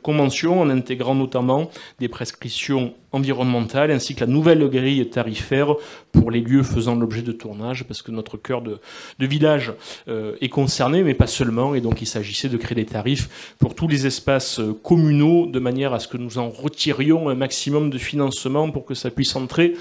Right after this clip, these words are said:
dans les caisses municipales. S'il n'y a pas de demande de prise de parole sur le sujet, je soumets cette délibération à vos votes. Donc je rappelle, on a recueilli en trois mois plus de cinquante mille euros de la part de la société de production de T F un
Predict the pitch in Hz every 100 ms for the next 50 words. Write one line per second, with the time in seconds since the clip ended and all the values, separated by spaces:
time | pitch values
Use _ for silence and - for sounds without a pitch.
0 | - - - - 139 143 139 170 160 -
1 | 139 180 180 - 170 117 107 101 - _
2 | - - - - - - _ _ _ _
3 | _ _ _ - - 127 - 143 143 143
4 | 139 - 131 127 - 123 123 - 139 123
5 | - 135 120 139 147 156 160 147 123 -
6 | - 156 156 - 139 131 131 127 123 123
7 | 113 110 - 110 104 95 _ _ _ 143
8 | 139 131 131 135 135 127 113 107 113 113
9 | 143 135 113 107 - - - _ - 123
10 | 131 127 135 117 - - 120 131 135 120
11 | - 139 131 120 127 117 113 127 117 -
12 | 113 110 - - 117 - 110 104 - 127
13 | 123 117 110 107 104 - 123 135